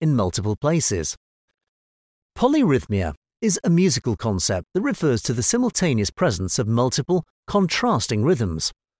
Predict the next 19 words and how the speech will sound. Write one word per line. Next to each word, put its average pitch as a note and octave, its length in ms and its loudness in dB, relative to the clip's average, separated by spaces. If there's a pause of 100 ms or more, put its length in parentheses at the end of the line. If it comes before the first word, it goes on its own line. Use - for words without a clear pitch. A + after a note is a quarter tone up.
(380)
When A#2 140 2
applied C3+ 440 0
metaphorically B2+ 720 0
to B2 100 -2
the A#2+ 80 2
experiences A#2+ 720 0
of D3+ 160 0
Syrian A#2 380 2
refugees G#2+ 500 0
in G2 100 0
Scotland, G#2+ 600 -2 (480)
it A#3+ 160 -4
provides E3 480 0
insight A2+ 560 0 (260)
into A3+ 240 0
how D#3 320 0
their F#3+ 160 2
lives F#2+ 500 0
are D3+ 160 -2